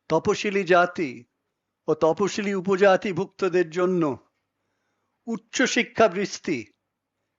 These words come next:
বৃত্তি বাড়ানো হবে। উচ্চশিক্ষা বৃত্তি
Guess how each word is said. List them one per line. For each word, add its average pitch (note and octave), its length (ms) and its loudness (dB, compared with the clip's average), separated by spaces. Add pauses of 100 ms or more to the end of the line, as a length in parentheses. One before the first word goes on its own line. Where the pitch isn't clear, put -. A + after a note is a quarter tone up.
(120)
বৃত্তি F3+ 640 0 (1200)
বাড়ানো D#3 520 2
হবে। B2+ 300 -4 (1400)
উচ্চশিক্ষা E3+ 760 -2
বৃত্তি D#3 580 -6